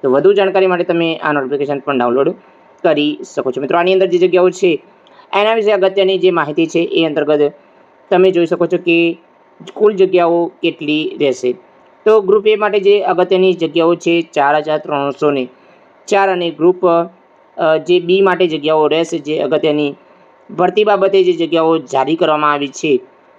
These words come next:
તો એ અંતર્ગત જે જગ્યાઓ છે, બે હજાર, અ, અઢાર જગ્યાઓ રહેશે. તો સિનિયર ક્લાર્ક માટે, ગ્રુપ એ માટે પણ જગ્યાઓ જે જારી કરી છે એ પણ તમે આની અંદર જોઈ શકો છો. તો મિત્રો, આની અંદર તમે સંપૂર્ણ નોટિફિકેશન ડાઉનલોડ કરશો તો તમને ખબર પડી શકશે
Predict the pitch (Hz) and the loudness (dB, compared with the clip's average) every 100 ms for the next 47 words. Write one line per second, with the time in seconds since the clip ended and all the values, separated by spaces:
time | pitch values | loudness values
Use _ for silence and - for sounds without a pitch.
0 | _ _ 208 208 - 208 208 202 180 180 | _ _ 0 0 0 0 0 0 -2 0
1 | 180 180 175 160 143 135 147 151 143 - | 2 2 2 0 -2 -2 0 2 0 -2
2 | 151 147 139 156 147 127 131 131 135 _ | -4 -2 0 0 0 0 0 0 -4 _
3 | _ _ _ _ 160 151 151 160 160 156 | _ _ _ _ 0 0 0 0 0 0
4 | 139 127 127 139 - 139 127 120 123 123 | -2 0 0 0 -2 -2 -2 -2 -4 -4
5 | _ _ _ - 160 - 185 202 202 190 | _ _ _ -6 -4 2 2 2 2 2
6 | 190 190 180 165 170 170 170 175 170 165 | 2 2 2 2 2 0 0 -2 0 -2
7 | 160 135 156 143 135 _ _ _ _ - | -2 -2 0 0 -4 _ _ _ _ -2
8 | 175 165 160 160 160 151 165 175 185 175 | 0 2 0 0 -4 -4 -2 -2 -2 -4
9 | 151 151 233 - _ _ - 180 180 151 | -2 -4 -6 -10 _ _ -4 0 0 0
10 | 139 151 - - 143 143 135 151 160 185 | 0 0 -4 -12 -2 0 0 -2 0 0
11 | 247 - - 226 247 247 247 247 226 233 | 0 -6 -2 0 2 0 0 -2 -2 -2
12 | 233 220 190 220 226 214 196 208 196 202 | -2 0 0 0 0 0 0 0 0 2
13 | 196 196 208 196 175 156 156 165 175 185 | 4 4 2 0 0 -4 -4 -2 0 2
14 | 185 185 185 185 185 | 2 2 0 2 0